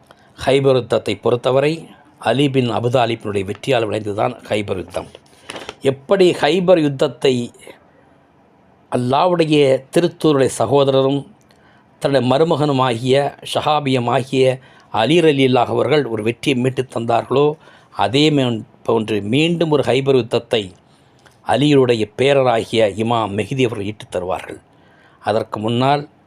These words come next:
சற்று ஹைபர் யுத்தத்தை பற்றி நாம் சற்று பார்ப்போம். ஹைபர் போர். ஹைபர் போர் பற்றி சற்று விரிவாகவே பார்ப்போம். ஹைபர் போரானது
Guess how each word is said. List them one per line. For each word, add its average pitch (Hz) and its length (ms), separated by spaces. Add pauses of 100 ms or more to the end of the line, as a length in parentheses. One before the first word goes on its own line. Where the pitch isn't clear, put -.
(240)
சற்று 107 680 (100)
ஹைபர் 151 300
யுத்தத்தை 110 400
பற்றி - 300
நாம் 101 200
சற்று 92 480 (220)
பார்ப்போம். - 480 (1160)
ஹைபர் 117 340
போர். 95 380 (2250)
ஹைபர் 175 340
போர் 131 280
பற்றி 131 560 (160)
சற்று 101 840 (360)
விரிவாகவே 117 600
பார்ப்போம். 92 560 (960)
ஹைபர் 175 340 (100)
போரானது 113 540